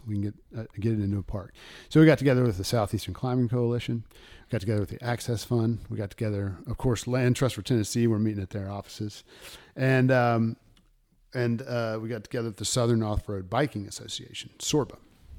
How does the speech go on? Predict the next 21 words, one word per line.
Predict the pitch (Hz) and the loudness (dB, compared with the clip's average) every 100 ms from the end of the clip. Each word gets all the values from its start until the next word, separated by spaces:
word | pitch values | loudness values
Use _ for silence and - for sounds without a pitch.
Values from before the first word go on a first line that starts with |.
| - - - - - | -20 -20 -20 -20 -12
And | 110 | -4
everybody | 127 147 123 117 | 0 2 2 2
said, | 113 - 113 104 - - | 0 0 -2 -2 -8 -10
saw | - 156 117 | 0 2 4
something | 110 160 135 135 | 4 4 4 4
in | 127 | 4
the | 113 | 4
property | 123 117 - 101 98 | 2 0 0 -4 -4
where | 98 | -4
they | 98 104 | -2 -4
said, | - 101 95 101 | -4 -6 -8 -8
"Yes, | 104 107 92 - | -6 -4 -4 -6
this, | - 107 - - - - - - - - | -6 -6 -4 -6 -10 -18 -20 -20 -12 2
our | 139 | 4
user | 127 127 113 | 6 6 4
group | 110 113 104 | 2 2 0
would | - 113 98 90 - - _ - | -2 -4 -4 -6 -16 -20 _ -14
appreciate | - 113 - 101 98 | -6 -4 -4 -6 -6
using | 104 90 | -8 -8
this | 90 - | -10 -8
property." | 135 139 - | -6 -6 -10